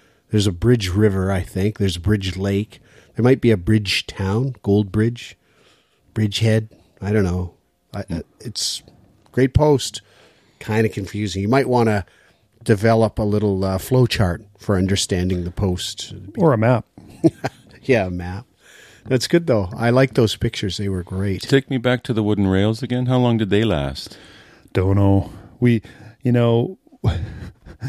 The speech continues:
Speaker 3: when we were looking at going to Seton Portage, we saw a park there called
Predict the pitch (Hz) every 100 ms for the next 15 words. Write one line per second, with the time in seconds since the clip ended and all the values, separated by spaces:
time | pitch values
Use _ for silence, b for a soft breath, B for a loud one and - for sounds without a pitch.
0 | 135 B B - 123 135 143 139 127 135
1 | 131 120 - 117 117 120 117 - 120 117
2 | 101 107 113 107 - 107 - 117 107 107
3 | 107 - - 127 135 - 95 90 87 -
4 | b b b - 107 101 101